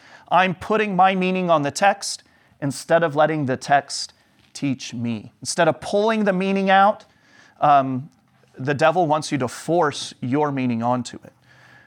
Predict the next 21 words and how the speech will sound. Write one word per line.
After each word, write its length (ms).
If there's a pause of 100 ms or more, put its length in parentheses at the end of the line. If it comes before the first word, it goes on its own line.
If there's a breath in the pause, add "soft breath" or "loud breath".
(340 soft breath)
Okay, 380 (180 soft breath)
so 380 (600)
page 300
twenty, 300
he's 160
gonna 160
start 320
talking 340
about 280
the 80
Reformation. 800 (400 loud breath)
Why 340
was 340 (200)
exegesis 1160 (300 soft breath)
so 360
important 680
in 160
the 80
Reformation? 840 (2500 soft breath)
Why 300
was, 380